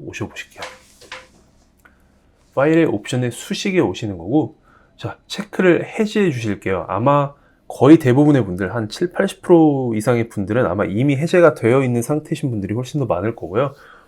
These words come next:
혹시라도 이미 체크가 되어 있으시다면, 요 수-, 요 반복 계산 사용이라는 옵션이 체크가 이미 되어 있으시다면 일단 해제를 해준 상태로 저희 수업을 진행하도록 하겠습니다. 뭔지는 좀, 좀만 있다가 다시 설명을 해드릴게요. 해제를 먼저 해주시고 오케이 누르실게요.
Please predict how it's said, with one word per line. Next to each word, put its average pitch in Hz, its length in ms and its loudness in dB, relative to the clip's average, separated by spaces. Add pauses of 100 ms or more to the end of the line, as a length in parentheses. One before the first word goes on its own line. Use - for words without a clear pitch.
(120)
혹시라도 170 540 4
이미 123 280 0
체크가 165 440 0
되어 127 220 0
있으시다면, 104 680 -4
요 87 80 -6
수-, - 180 -18 (260)
요 - 80 -6
반복 120 320 -4
계산 135 260 -2
사용이라는 123 640 -4
옵션이 104 380 -8
체크가 - 300 -6
이미 98 180 -4
되어 98 200 -4
있으시다면 104 640 -6 (380)
일단 104 340 -2
해제를 190 440 0
해준 196 280 -2
상태로 151 580 0
저희 95 240 -6
수업을 113 340 -6
진행하도록 90 580 -12
하겠습니다. 87 460 -12 (340)
뭔지는 135 560 0
좀, - 180 -14
좀만 175 280 -2
있다가 101 340 -4
다시 95 200 -12
설명을 131 400 -8
해드릴게요. 95 420 -10 (360)
해제를 139 280 -6
먼저 95 240 -10
해주시고 156 720 -2
오케이 104 360 -10
누르실게요. 87 680 -10